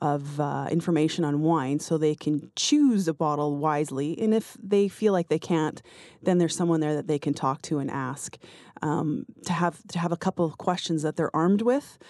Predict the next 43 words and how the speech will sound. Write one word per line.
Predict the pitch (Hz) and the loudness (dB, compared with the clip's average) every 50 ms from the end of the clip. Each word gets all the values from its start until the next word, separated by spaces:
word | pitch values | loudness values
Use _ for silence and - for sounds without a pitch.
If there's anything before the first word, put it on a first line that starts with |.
| - - - - - - | -20 -20 -20 -16 -4 0
to | - 202 | 0 0
be | 175 190 175 | 2 2 2
able | 170 165 160 165 | 2 2 0 -2
to, | 160 - - 170 151 160 | -2 -2 -2 -2 -2 -2
to | - - - - | -4 -4 -2 -2
ask | 156 135 - - - | -2 -2 -4 -6 -6
to | - 170 | -6 -6
find | - - 147 143 147 143 | -4 -2 -2 -2 -2 -2
that | 147 139 - | -2 -2 -4
perfect | - 156 143 - 127 143 - | -6 -8 -8 -8 -8 -10 -8
bottle | - 135 131 135 127 | -6 -6 -4 -4 -4
of | 131 | -4
wine. | 135 131 123 127 127 139 139 | -4 -4 -4 -4 -4 -6 -6
So | - - 160 151 147 143 - - - - - | -2 0 0 0 0 -2 -6 -14 -20 -8 -2
that's | - 233 240 - - | -2 -2 0 -2 0
really, | 220 226 220 214 214 208 196 180 - - - - _ _ _ _ - - - | 2 2 4 4 2 2 0 -2 -4 -8 -14 -18 _ _ _ _ -12 -2 2
you | 202 196 | 4 4
know, | 185 180 180 - - | 6 4 2 0 -4
uh, | - - - _ - - _ _ - - - | -8 -10 -10 _ -18 -18 _ _ -20 -14 -4
sometimes | - - 285 320 - 359 339 320 | 0 2 2 4 4 4 4 4
I | 330 269 | 4 2
get | 220 226 - 208 | 2 0 0 0
geeky | 180 190 185 165 - 165 156 147 | -2 -4 -4 -2 0 2 2 2
on | 143 143 | 2 2
my, | 143 143 135 131 135 131 - | 2 2 2 0 -2 -2 0
on | 151 151 151 | 0 0 2
my | 147 143 143 | 2 0 -2
blog. | - 135 127 120 117 143 147 | -2 -2 0 0 0 0 0
I | 190 | 0
really | 175 160 165 156 151 143 | 0 2 2 2 0 0
do. | - 135 113 123 131 - - - - - - - | 0 0 0 -2 -4 -6 -10 -18 -20 -20 -6 0
And | - 185 196 | 2 4 4
that's | 180 180 - - - | 4 4 2 -2 -2
for | - 196 185 175 170 165 147 | 0 2 2 4 4 2 2
those | 156 170 165 165 170 160 | 2 2 2 2 2 2
that | 170 151 - | 2 0 0
understand | - 165 165 160 160 - - 156 151 151 151 151 | 0 0 0 0 0 -2 -2 -2 0 0 2 2
wine | 147 147 147 147 | 2 0 0 0
a | 147 | -2
little | 143 147 143 | -2 -2 -2
bit | 143 - | -2 -2
more. | - 151 147 143 139 147 | 0 0 0 0 0 -2
But, | 143 147 - | -2 -4 -6